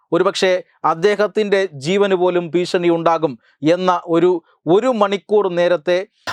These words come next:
അന്ത്യശാസനം നൽകിക്കൊണ്ടാണ് സുപ്രീം കോടതി ചീഫ് ജസ്റ്റിസിനെ കൊണ്ട് ഇന്ന് ബംഗ്ലാദേശിലെ കലാപകാരികൾ രാജിവെപ്പിച്ചത്.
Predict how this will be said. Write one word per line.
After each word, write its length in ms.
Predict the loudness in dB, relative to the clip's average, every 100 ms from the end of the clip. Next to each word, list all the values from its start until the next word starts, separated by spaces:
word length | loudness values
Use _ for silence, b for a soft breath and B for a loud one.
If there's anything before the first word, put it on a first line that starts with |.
| 0
അന്ത്യശാസനം 720 | 0 2 0 2 0 0 0 2
നൽകിക്കൊണ്ടാണ് 600 | 2 2 2 2 2 0 -2 -2
സുപ്രീം 300 | -2 0 0
കോടതി 300 | 0 0 0 -2
ചീഫ് 280 | -2 -4 -2 -2
ജസ്റ്റിസിനെ 460 | 0 -2 0 -2 -2
കൊണ്ട് 220 | 0 0 0 -2
ഇന്ന് 180 | 0 0 -2 b b b
ബംഗ്ലാദേശിലെ 680 | -2 2 2 2 0 0 0 0
കലാപകാരികൾ 800 | 0 0 0 0 0 -2 0 -2 -2 _ -14 -2
രാജിവെപ്പിച്ചത്. 880 | 0 0 -2 0 0 0 -4 -2 -4